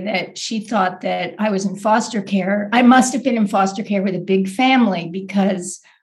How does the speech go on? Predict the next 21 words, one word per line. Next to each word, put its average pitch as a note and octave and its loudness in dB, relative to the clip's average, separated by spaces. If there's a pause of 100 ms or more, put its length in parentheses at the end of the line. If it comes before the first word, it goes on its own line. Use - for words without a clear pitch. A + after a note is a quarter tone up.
(180)
I F#3+ 0 (160)
learned G#3 0
how F3+ -2
to F3+ -6
smile. G#3 0 (1200)
And - 4
<laughs> - 2 (1000)
so D4+ 4
this F4 0
goes D#4+ -2
back B3 0
to C4+ -2
why G#3+ 2
I G#3 0
think G3+ -4
they F#3+ -4
put G#3 -6
me G#3 4
in F#3+ 2
foster B3+ -2
care, D#3 -8